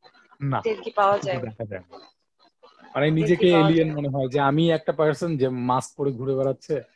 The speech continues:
Speaker 1: আর কেউ নাই, ঠিক আছে? মানে মনে
Speaker 2: আ-,
Speaker 1: হয় যে
Speaker 2: আপনি
Speaker 1: নিজেকে এলিয়েন
Speaker 2: even
Speaker 1: লাগে।
Speaker 2: তো কোনো রিক্সাওয়ালাকে যখন মাস্ক যখন অফার করবেন, সে আপনাকে এমন একটা লজিক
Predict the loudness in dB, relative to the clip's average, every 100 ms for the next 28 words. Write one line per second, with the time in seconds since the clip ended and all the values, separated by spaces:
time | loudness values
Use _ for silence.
0 | _ _ _ -10 -2 -2 -2 -8 -12 -8
1 | -6 -6 -10 -4 -4 -4 -8 -8 -2 0
2 | 0 2 2 2 -2 0 0 0 -6 -6
3 | -10 -10 -8 -6 -8 -6 -2 0 2 0
4 | -2 -4 -4 -4 -8 -2 2 0 -2 -10
5 | -8 -2 -2 0 -4 -4 -8 -8 -10 -4
6 | -4 -4 -12 -12 -8 -8 -8 -12 -6 -2
7 | -2 -2 0 0 0